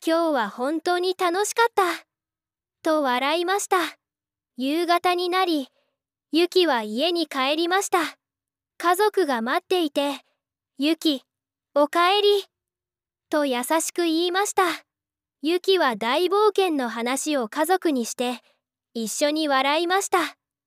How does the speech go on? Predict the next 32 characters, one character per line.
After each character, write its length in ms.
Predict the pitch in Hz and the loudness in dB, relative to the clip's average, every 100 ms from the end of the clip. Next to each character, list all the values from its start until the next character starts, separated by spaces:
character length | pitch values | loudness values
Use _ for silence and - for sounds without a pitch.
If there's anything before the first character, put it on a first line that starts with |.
| _ _ - | _ _ -16
そ 200 | - 247 | -8 -4
の 160 | 277 339 | -2 -4
日 120 | - | -2
か 140 | 339 | 0
ら、 280 | 294 254 233 _ _ _ _ _ _ | 2 -2 -4 _ _ _ _ _ _
ゆ 180 | 285 330 | 0 2
き 200 | 359 320 | 2 2
は 160 | 240 | 2
い 100 | 240 | -2
つ 180 | 269 349 | -2 -2
も 100 | 320 | 0
笑 220 | 254 294 | 0 0
顔 220 | 330 349 311 | 2 2 2
で 160 | 233 | 0
歩 260 | 208 226 285 | -4 -2 -2
い 120 | 285 | -2
て 160 | 269 208 | -2 -2
冒 220 | 233 294 | 0 0
険 300 | 294 339 349 | 0 -2 -2
す 140 | 370 | -2
る 140 | 381 392 | 0 0
の 120 | 370 | 0
が 160 | 269 | -2
大 300 | 202 269 415 | -2 0 0
好 80 | 415 | 0
き 140 | - 381 | 0 0
に 120 | 302 | 0
な 120 | 240 | -4
り 120 | 254 | -4
ま 140 | 294 330 | -4 -2
し 80 | |
た。 300 | - 302 277 | -2 -2 -4